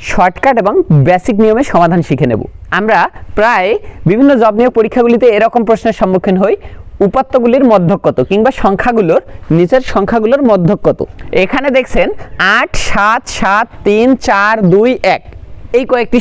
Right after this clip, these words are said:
সংখ্যা রয়েছে এবং বলা হয়েছে এই সংখ্যাগুলোর মধ্যক কত। আমরা অনেকেই ভেবে বসি মধ্যক কত মানে মাঝখানে কে আছে সেটাই আমাদের অ্যান্সার, আসলে কিন্তু তাই, মানে এই সংখ্যাগুলোর মাঝখানে যে সংখ্যাটি রয়েছে সেটি হচ্ছে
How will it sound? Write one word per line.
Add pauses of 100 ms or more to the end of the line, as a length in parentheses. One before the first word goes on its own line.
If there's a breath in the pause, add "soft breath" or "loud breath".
সংখ্যা
রয়েছে (300 loud breath)
এবং (100)
বলা
হয়েছে (180)
এই (100)
সংখ্যাগুলোর
মধ্যক (360)
কত। (640)
আমরা (120)
অনেকেই
ভেবে
বসি (1080 loud breath)
মধ্যক (100)
কত (120)
মানে (120)
মাঝখানে
কে (100)
আছে (120)
সেটাই
আমাদের
অ্যান্সার, (460)
আসলে
কিন্তু (120)
তাই, (920 loud breath)
মানে (260)
এই (180)
সংখ্যাগুলোর
মাঝখানে
যে (100)
সংখ্যাটি (100)
রয়েছে (340 loud breath)
সেটি (100)
হচ্ছে